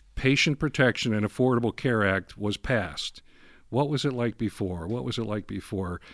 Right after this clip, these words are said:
So long ago, two thousand eight, two thousand seven.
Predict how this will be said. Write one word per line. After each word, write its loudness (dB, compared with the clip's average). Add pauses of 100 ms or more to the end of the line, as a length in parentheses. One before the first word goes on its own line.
(300)
So 8
long 10
ago, 8
two 0
thousand 0
eight, 0
two -6
thousand -2
seven. 0